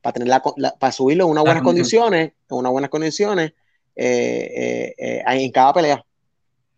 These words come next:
Speaker 2: Otra pregunta, y este, este va ma-,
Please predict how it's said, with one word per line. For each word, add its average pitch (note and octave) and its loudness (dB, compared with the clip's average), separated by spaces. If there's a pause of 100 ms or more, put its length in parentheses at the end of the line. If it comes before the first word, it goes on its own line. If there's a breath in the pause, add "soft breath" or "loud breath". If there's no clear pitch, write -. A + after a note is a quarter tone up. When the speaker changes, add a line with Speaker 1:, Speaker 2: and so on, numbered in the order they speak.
(1000)
Speaker 2:
Otra F3+ 2
pregunta, F3 2
y B2+ 0 (840)
este, C3+ -2
este D#3 2
va E3+ 6
ma-, D#3 4